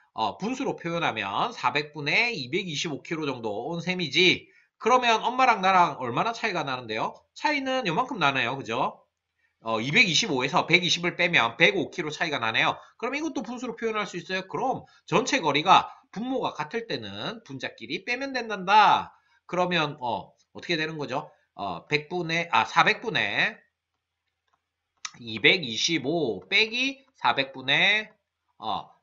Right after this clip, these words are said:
백이십 이렇게 해서 사백 분의, 어, 백오 요렇게, 어, 계산할 수 있다는 얘기를 한 거죠. 그러면, 어, 엄마와, 엄마가 간 거리와 우리가 온 거리를 더할 때는 분수, 분자끼리만 더하면 되나요? 우와,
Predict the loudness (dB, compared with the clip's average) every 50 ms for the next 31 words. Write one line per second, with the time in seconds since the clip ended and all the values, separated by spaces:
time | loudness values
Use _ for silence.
0 | _ 2 4 4 4 2 -2 -4 -2 0 0 0 -2 -2 -6 _ -8 -8 -8 -8
1 | -6 -8 -8 -6 -6 -6 -4 -2 2 2 4 4 2 0 -4 -18 _ _ 0 2
2 | 2 4 2 0 -2 -4 -8 -4 0 2 4 6 6 6 4 2 -2 -6 _ _
3 | _ _ _ _ -14 -10 -10 -8 -8 -8 -10 -12 -16 _ _ _ _ _ _ _
4 | _ _ 4 6 6 6 6 4 2 0 0 0 -2 -4 -8 -8 -8 -6 -6 -6
5 | -4 0 2 4 4 4 2 0 -4 -12 -8 -4 -4 -4 -4 -6 -8 -10 -12 -4
6 | 0 4 4 4 4 2 -2 -2 2 4 4 4 4 2 -4 -4 -2 -2 -2 -2
7 | -4 -4 -4 -2 0 0 0 -2 -2 0 2 4 4 2 2 -4 -16 -20 -20 _
8 | 0 2 4 4 6 4 4 2 0 -4 -14 _ -20 -14 _ 2 4 4 6 4
9 | 2 0 -2 -2 2 6 8 10 12 12 12 12 12 10 8 6 2 -2 -2 2
10 | 4 6 6 6 6 4 2 2 2 2 2 4 4 6 6 6 4 2 -2 -2
11 | 0 0 -2 -2 -2 -4 -4 -2 -2 -2 -2 -2 -2 -4 -6 -2 4 8 8 8
12 | 8 8 4 -2 -4 -4 -6 -10 -10 -12 -10 -8 -8 -8 -8 -8 -8 -8 -6 -6
13 | -6 -6 -8 -8 -8 -8 -6 -2 -2 -2 -2 -2 -4 -6 -6 -6 -6 -6 -6 -8
14 | -8 -8 -4 -2 -2 -2